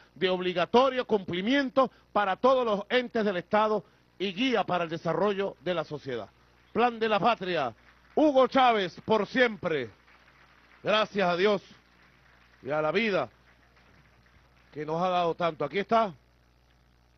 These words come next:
compañero Ricardo Menéndez, que han avanzado ya en varios materiales de trabajo. Yo quisiera que Ricardo me hiciera algunas reflexiones sobre el avance de los materiales de trabajo,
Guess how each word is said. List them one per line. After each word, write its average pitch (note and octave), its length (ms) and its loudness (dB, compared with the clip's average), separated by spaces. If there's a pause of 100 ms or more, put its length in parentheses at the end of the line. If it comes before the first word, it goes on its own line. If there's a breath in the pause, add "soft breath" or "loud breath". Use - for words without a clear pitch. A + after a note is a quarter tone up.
(100)
compañero D#3 720 -4 (760)
Ricardo F#3+ 640 -4
Menéndez, E3+ 480 -6
que C#3+ 120 -8
han C#3+ 80 -8
avanzado F3 500 -4
ya F3 120 -6
en F3 100 -8
varios F3 240 -4
materiales D#3+ 520 -4
de D3+ 60 -10
trabajo. C3 460 -4 (520 soft breath)
Yo - 60 -20
quisiera E3+ 360 -8
que D3+ 120 -8
Ricardo F3 680 -4 (1200)
me A#2+ 120 -18
hiciera D3+ 280 -10
algunas E3+ 600 -6 (280)
reflexiones D#3 720 -10
sobre E3+ 200 -6
el D3+ 60 -8
avance D3+ 540 -4
de A#2+ 140 -8
los A#2 120 -10
materiales C3+ 600 -6
de D#3+ 100 -4
trabajo, B2+ 520 -4